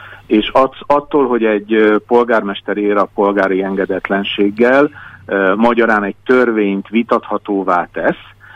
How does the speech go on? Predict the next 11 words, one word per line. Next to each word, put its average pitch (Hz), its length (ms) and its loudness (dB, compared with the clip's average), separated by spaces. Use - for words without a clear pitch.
és - 160 -4
én 117 100 2
megtettem 120 540 0
azt 117 200 -6
is, - 300 -6
ö, 101 420 2
hogy 98 680 2
a - 180 -2
törvény 107 340 0
reparációját, 95 1040 0
ö, 92 320 2